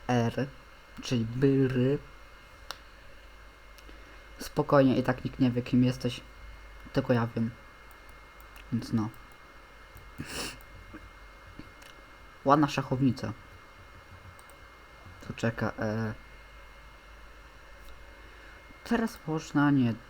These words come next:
to, nie to. Omega, ja wiem. Błagam, żeby to nie, bła-, błagam, nie.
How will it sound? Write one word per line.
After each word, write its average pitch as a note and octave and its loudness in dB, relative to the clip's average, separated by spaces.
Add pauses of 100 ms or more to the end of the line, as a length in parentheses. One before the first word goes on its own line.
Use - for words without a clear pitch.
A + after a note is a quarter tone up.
to, B2+ 0
nie C3 2 (260)
to. A#2 -4 (200)
Omega, A2+ 2
ja G#2+ 0 (100)
wiem. G#2+ 0 (2000)
Błagam, C3+ 6
żeby B2+ 0
to C3 0
nie, B2 4 (280)
bła-, B2+ 0 (100)
błagam, B2+ 2 (140)
nie. A#2 4